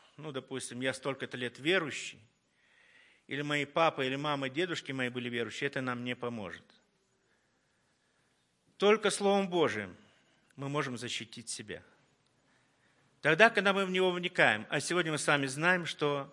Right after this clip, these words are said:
очень маленький интерес к Слову Божьему, он пропадает. И если только прийти в ваши дома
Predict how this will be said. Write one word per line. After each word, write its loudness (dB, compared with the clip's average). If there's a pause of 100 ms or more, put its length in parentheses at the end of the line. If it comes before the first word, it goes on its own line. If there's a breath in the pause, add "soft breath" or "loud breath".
(140)
очень -2
маленький 0
интерес 0 (100)
к -16
Слову -2
Божьему, -6
он -4
пропадает. 4 (1300 loud breath)
И -6
если 6
только 4
прийти 0
в -8
ваши 6
дома 2